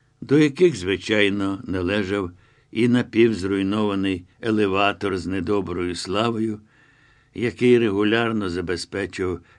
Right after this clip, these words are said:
Дмитроградське бюро судмедекспертизи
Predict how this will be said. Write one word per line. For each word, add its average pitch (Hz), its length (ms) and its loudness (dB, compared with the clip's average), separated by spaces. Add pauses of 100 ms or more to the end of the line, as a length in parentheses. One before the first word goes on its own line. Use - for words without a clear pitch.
Дмитроградське 90 1040 -6
бюро 92 380 -4 (240)
судмедекспертизи 95 1600 -8